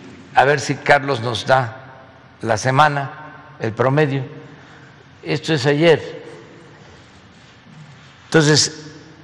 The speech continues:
si continuamos con el mismo promedio de vacunación semanal que traemos,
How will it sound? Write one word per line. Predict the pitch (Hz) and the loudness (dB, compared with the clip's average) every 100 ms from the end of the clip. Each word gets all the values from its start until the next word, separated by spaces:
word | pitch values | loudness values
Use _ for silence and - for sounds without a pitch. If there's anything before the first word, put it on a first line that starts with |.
| - - - - - - | -20 -20 -20 -20 -18 -6
si | - 143 139 131 127 123 131 - - - - - - - - - - - - - - - | 0 2 2 2 0 -2 -6 -14 -18 -20 -20 -20 -20 -20 -20 -20 -20 -20 -20 -20 -20 -4
continuamos | 127 127 147 165 160 | 0 2 4 4 2
con | - 135 131 | 0 2 2
el | |
mismo | 139 170 165 151 131 104 92 - - - | 4 6 6 6 4 2 -6 -14 -18 -6
promedio | 117 127 139 135 131 139 - - - - - | 0 2 4 2 0 -2 -8 -20 -20 -20 -12
de | - 113 | -2 2
vacunación | 117 101 117 110 143 143 | 2 2 0 0 0 0
semanal | 135 127 123 127 117 - - - - - - - - - - - - - - - | 2 2 2 0 -2 -16 -20 -20 -20 -20 -20 -20 -20 -20 -20 -20 -20 -20 -20 -8
que | - 110 | -2 2
traemos, | 131 135 143 151 139 | 6 6 4 0 -2